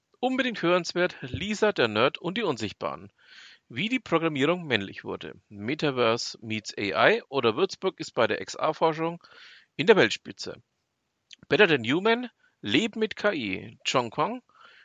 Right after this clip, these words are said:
die größte Stadt der Welt. Making a P D F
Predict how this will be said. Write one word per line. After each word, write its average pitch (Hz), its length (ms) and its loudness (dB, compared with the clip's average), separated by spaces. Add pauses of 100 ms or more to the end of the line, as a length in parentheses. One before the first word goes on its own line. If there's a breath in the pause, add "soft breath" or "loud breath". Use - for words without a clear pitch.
(140 loud breath)
die 117 60 -6
größte 202 380 0
Stadt 180 260 2
der 165 120 0
Welt. 95 320 -2
Making 196 460 -2
a 185 60 2
P 175 260 0
D 165 120 0
F - 320 -2